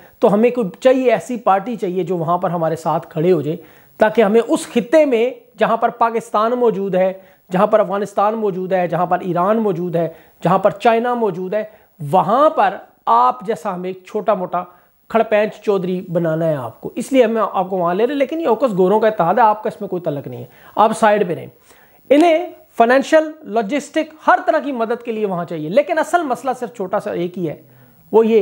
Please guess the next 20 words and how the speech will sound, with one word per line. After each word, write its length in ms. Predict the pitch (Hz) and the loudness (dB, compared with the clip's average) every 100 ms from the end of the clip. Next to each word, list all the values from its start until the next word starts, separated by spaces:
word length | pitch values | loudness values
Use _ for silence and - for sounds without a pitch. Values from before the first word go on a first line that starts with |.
| 175 | 0
कि 120 | 254 | -6
अकलियतों 500 | - - 233 220 202 | -6 -2 0 0 -2
को 100 | 170 | -4
दबा 340 | 151 156 160 185 | -4 0 2 2
के 100 | 208 | 0
रखना 280 | 165 180 | -2 -6
है। 200 | 160 170 _ _ _ - - - | -6 -10 _ _ _ -20 -20 0
और 120 | 262 | 2
आज 640 | - 262 311 359 311 208 156 - _ _ _ _ _ | 4 4 6 4 2 0 -4 -8 _ _ _ _ _
जब 160 | 240 233 | 2 2
शाम 460 | - 240 302 339 | 2 4 4 4
को 480 | 330 240 143 156 _ _ _ _ _ _ - | 2 2 0 -8 _ _ _ _ _ _ 0
पाकिस्तान 640 | 254 254 254 - 277 330 320 | 2 2 -2 0 2 2 2
का 100 | 302 | 0
वज़ीर 340 | 269 247 247 | 0 -2 2
आज़म 300 | 226 226 226 | 2 0 -2
इमरान 440 | 226 208 233 277 | -4 0 2 2
खान 300 | 254 214 185 - - | 0 0 -2 -6 -4
इसी 380 | 320 330 370 320 | -4 2 4 4
मंच, 520 | 196 254 294 175 - | 2 2 0 -4 -14